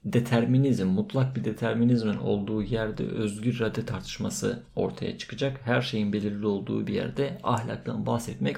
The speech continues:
anlamsız olacaktır. Dolayısıyla stoacıların determinizmle ilgili, e, sınavları diyeyim. Çünkü determinizm hala önemli bir sınav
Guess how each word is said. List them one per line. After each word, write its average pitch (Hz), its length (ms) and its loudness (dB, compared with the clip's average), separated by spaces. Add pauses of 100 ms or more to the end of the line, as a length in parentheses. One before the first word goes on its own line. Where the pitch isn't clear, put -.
anlamsız 120 560 4
olacaktır. - 540 -6
Dolayısıyla 131 640 4 (500)
stoacıların 123 680 4
determinizmle 120 800 6
ilgili, 104 460 0 (720)
e, 104 160 -4
sınavları 120 760 8
diyeyim. 113 440 -4
Çünkü - 340 -6 (760)
determinizm 101 580 2
hala 113 500 6
önemli 95 320 -2
bir 90 60 -10
sınav 95 280 -4